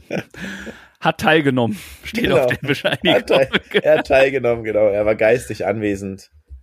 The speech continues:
Speaker 1: und nicht abwesend. Das ist schon mal ein Vorteil.
Speaker 2: Naja, du kannst auch ein bisschen mehr erzählen. Ich hab ja auch mitgeraten, ne? Also es war jetzt
Speaker 1: Ja.
Speaker 2: kein Wissensbonus, den ich hier hatte, aber
Speaker 1: Mhm.
Speaker 2: ich habe mitgeraten.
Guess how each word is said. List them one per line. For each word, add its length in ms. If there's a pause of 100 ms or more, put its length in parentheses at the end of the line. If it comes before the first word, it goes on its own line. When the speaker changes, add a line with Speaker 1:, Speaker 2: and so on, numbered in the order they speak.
Speaker 1:
und 100
nicht 180
abwesend. 460
Das 120
ist 40
schon 120
mal 60
ein 60
Vorteil. 540
Speaker 2:
Naja, 420 (100)
du 540
kannst 240
auch 80
ein 80
bisschen 340
mehr 220
erzählen. 320
Ich 140
hab 160
ja 120
auch 140
mitgeraten, 720
ne? 200 (100)
Also 220
es 120
war 80
jetzt 140
Speaker 1:
Ja. 60
Speaker 2:
kein 240
Wissensbonus, 920
den 140
ich 100
hier 140
hatte, 340 (300)
aber 480
Speaker 1:
Mhm. 80
Speaker 2:
ich 160
habe 500
mitgeraten. 880